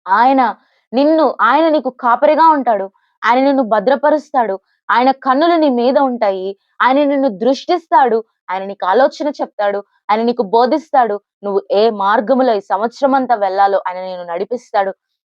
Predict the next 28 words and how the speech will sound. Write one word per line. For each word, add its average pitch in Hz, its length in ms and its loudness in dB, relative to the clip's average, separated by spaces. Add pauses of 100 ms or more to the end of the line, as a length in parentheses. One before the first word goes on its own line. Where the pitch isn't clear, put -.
ఎప్పుడైతే 320 340 2
ఆయన 302 140 2
నిన్ను 294 220 0
నడిపిస్తాడో, 262 1000 0
యోబు 226 240 2
అంటాడు, 226 420 0 (300)
"నేను 247 240 0
వేసిన 285 400 2
అడుగెల్లా 262 520 2
నేతిలో 240 420 0
పడిందని." 196 560 -6
ఎప్పుడైతే 233 380 -4
దేవుడు 214 260 -4
నడిపిస్తాడో, 208 720 -4 (340)
మనము 202 200 -6 (120)
చేసేదంతా 214 640 -4
కూడా 214 160 -8
సఫలమవుతది. 190 800 -12
ఆయన 220 240 2
చిత్తంలో 302 580 0
మనం 269 300 0
చేసే 240 200 -4
ప్రతి 214 420 -10
పని 220 180 -2
కూడా, 247 300 0 (380)
ఆయన 240 200 2
చిత్తంలో 311 520 0
మనం 302 200 0